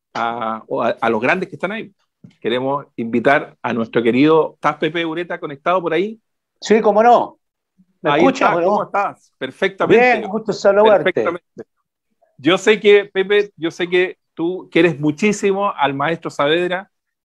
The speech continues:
Speaker 1: eh, tanto, tanto es así que tú no sabrás por qué lo quieres tanto. A ver, eh, Pepe, ¿cómo estás?
Speaker 2: Hola, ¿cómo te va?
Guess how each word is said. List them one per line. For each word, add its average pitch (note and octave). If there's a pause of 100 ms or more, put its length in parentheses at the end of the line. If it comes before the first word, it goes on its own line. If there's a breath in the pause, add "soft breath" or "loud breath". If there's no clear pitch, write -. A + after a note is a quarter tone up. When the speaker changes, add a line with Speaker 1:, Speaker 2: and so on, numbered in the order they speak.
(120)
Speaker 1:
eh, B2
tanto, F#3
tanto F3+
es E3
así G3
que G3+
tú F3+
no F#3
sabrás E3+
por C#3+
qué G#3+
lo G#3+
quieres G#3
tanto. G#2
A A2+
ver, F3+ (100)
eh, E3
Pepe, D3+
¿cómo D#3
estás? D3+
Speaker 2:
Hola, F#3+
¿cómo G3+
te F#3
va? D3